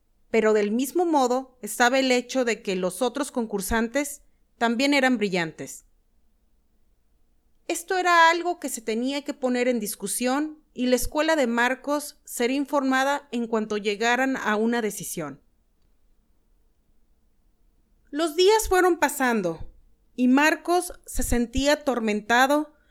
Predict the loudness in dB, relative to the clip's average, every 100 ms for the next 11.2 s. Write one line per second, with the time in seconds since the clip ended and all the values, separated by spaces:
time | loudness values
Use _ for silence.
0 | _ -12 0 2 2 2 4 4 0 -2
1 | -2 -4 -4 -4 -6 -10 -12 -14 -20 _
2 | _ _ _ _ _ 2 2 2 0 0
3 | 0 2 2 4 2 2 -2 -6 -4 -4
4 | -2 -2 2 2 2 -2 -2 -4 0 2
5 | 2 0 -4 _ _ -10 -6 -2 -2 0
6 | 0 0 0 -2 -4 -6 -8 -10 -14 -18
7 | _ _ _ _ _ _ _ _ _ _
8 | _ _ -10 2 2 4 2 2 2 2
9 | 2 0 0 -2 -2 0 2 2 2 2
10 | 0 -4 -6 0 4 4 4 2 2 0
11 | -4